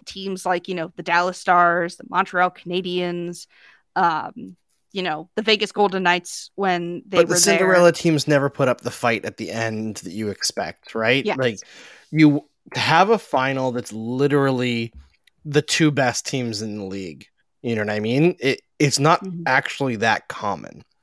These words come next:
Speaker 2: And this feels like a final that is the two best teams in the league.
Speaker 1: Yes. And that is something to be excited, be excited for, because, my God, are these two teams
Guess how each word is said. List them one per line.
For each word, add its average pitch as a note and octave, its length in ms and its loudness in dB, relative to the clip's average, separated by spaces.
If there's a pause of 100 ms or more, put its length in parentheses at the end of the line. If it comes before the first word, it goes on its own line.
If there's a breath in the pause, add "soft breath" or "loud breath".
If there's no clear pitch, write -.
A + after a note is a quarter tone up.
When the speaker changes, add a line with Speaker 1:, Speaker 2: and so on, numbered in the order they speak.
(760 soft breath)
Speaker 2:
And A2+ 480 -2
this B2+ 580 2 (160)
feels D#3 480 6
like B2+ 160 2
a B2+ 80 -2
final A#2+ 340 0
that G#2+ 120 -6
is G#2+ 240 -2
the G#2 100 -10
two A2+ 180 -8
best F#2+ 280 -8
teams F#2+ 260 -10
in F#2 80 -12
the E2+ 60 -12
league. G#1 340 -16 (460)
Speaker 1:
Yes. - 380 -10 (320)
And F3+ 460 2 (540)
that A#3 180 6
is G#3 100 0
something G3+ 280 0
to F3 60 -8
be F3 80 0
excited, F3 440 -6 (300)
be - 540 -6
excited F3+ 440 2
for, D#3+ 280 -8
because, D#3+ 400 -8 (300 soft breath)
my B3+ 120 8
God, D#3+ 340 4 (100)
are G3 40 -6
these F#3 180 -2
two E3+ 120 -8
teams D#3+ 480 -8